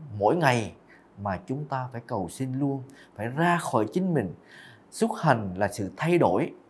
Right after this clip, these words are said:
thay đổi về trí não, thay đổi về đời sống, thay đổi về quan niệm để chúng ta hòa nhập với thế giới. Các nhà đạo đức khuyên chúng ta điều này, thế giới không thay đổi được.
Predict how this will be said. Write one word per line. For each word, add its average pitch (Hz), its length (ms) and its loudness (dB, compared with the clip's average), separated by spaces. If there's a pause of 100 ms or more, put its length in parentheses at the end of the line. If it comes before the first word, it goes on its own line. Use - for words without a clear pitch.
(420)
thay 165 180 2
đổi 120 260 4
về 120 320 0 (100)
trí 185 180 4
não, 135 460 2 (340)
thay 165 240 0
đổi 120 240 4
về 131 140 4
đời 101 300 -2
sống, 185 440 -4 (240)
thay 151 160 -4
đổi 127 180 4
về 113 320 0
quan 151 240 -2
niệm 98 220 0 (240)
để 110 140 -12
chúng 156 180 -2
ta 147 280 0
hòa 123 400 2
nhập 104 260 -2 (240)
với 131 260 -6
thế 151 120 -4
giới. 151 300 0 (760)
Các 156 100 0
nhà 143 240 2
đạo 92 160 2
đức 156 260 0
khuyên 143 300 0
chúng 151 160 -4
ta 139 200 -2
điều 117 200 -4
này, 87 280 -6 (680)
thế 143 160 -6
giới 151 200 0
không 151 280 -8
thay 139 160 -4
đổi 120 260 0
được. 117 220 -4